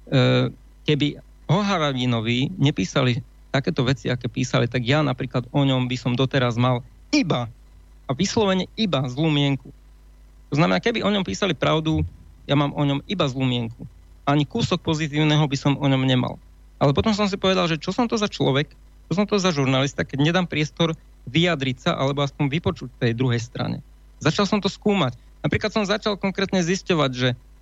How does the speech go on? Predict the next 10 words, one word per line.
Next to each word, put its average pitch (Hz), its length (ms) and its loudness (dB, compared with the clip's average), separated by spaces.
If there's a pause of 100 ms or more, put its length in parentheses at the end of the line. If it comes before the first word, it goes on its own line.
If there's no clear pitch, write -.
(1000)
konkrétny 185 400 0
článok 151 560 0
o 131 80 -4
Harabinovi 170 720 2 (880)
nekorešpondoval 143 1120 2
s - 240 -14
tým, 139 400 2 (300)
na 147 160 4
základe 143 400 -2
čoho 170 320 0